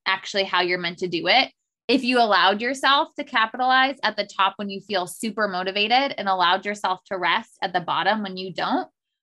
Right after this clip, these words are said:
you're actually gonna be more motivated and more productive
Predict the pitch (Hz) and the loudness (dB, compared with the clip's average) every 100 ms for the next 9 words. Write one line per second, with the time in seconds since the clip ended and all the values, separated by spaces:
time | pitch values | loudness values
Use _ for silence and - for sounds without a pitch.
0 | - 269 294 269 294 - 302 269 247 220 | -6 -2 0 -2 -2 0 0 2 0 0
1 | 220 214 208 _ _ _ - 214 240 269 | 0 0 -2 _ _ _ -6 2 4 6
2 | 247 240 233 208 202 190 190 - 202 202 | 4 2 2 0 2 2 2 0 -4 0
3 | 202 - 208 - - 220 240 262 | -2 -2 -2 -2 -2 0 2 0